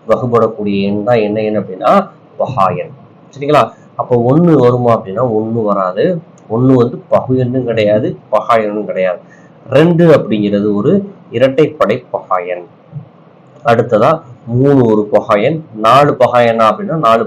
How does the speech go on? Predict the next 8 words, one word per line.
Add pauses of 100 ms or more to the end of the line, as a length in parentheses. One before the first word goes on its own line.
(100)
பகா
எண்
கிடையாது, (120)
அது
ஒரு
பகு (100)
எண். (640)
அஞ்சு